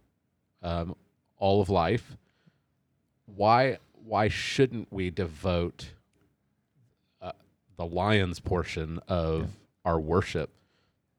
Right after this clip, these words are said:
Speaker 1: to the word?
Speaker 2: Yes.
Speaker 1: And so I, I think,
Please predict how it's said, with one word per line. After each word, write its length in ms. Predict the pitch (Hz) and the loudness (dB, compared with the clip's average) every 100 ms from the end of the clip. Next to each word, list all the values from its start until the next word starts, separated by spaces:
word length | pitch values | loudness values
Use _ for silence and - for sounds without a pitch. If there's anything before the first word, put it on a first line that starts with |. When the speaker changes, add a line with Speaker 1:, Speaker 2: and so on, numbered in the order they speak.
| _ _ _ _ _ _ - | _ _ _ _ _ _ -2
Speaker 1:
to 200 | - 120 | 2 2
the 80 | 82 | 2
word? 420 | 85 131 - - _ _ | 0 0 -2 -18 _ _
Speaker 2:
Yes. 360 | 95 85 - - _ _ _ _ _ _ _ _ _ _ | -12 -12 -14 -20 _ _ _ _ _ _ _ _ _ _
Speaker 1:
And 140 | 110 95 | -4 2
so 240 | 113 101 | 4 6
I, 160 | 98 101 | 6 4
I 100 | 98 | -2
think, 540 | - 143 101 101 - | -2 0 2 0 -8